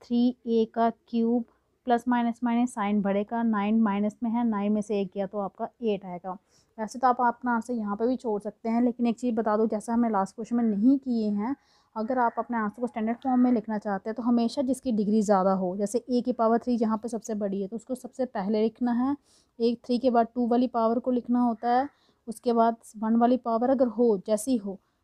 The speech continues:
उसके बाद last में आपने लिखना है constant term, ये आपकी होती है standard form। Next आपका S four question है, आपने ऐड करनी है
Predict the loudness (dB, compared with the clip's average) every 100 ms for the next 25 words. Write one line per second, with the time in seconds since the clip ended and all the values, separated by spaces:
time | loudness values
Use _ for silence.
0 | -12 -10 0 2 4 4 2 0 -4 -4
1 | -8 -6 -6 -6 -6 -6 -6 -6 -6 -6
2 | -6 -6 -4 0 0 -2 -2 -2 -2 -4
3 | -2 0 -2 -6 -12 -12 -16 _ _ _
4 | _ _ _ _ -2 -2 -6 -8 -8 -4
5 | -6 -6 -4 -4 -2 -8 -4 0 2 2
6 | 2 -2 0 4 4 4 6 10 10 10
7 | 8 6 4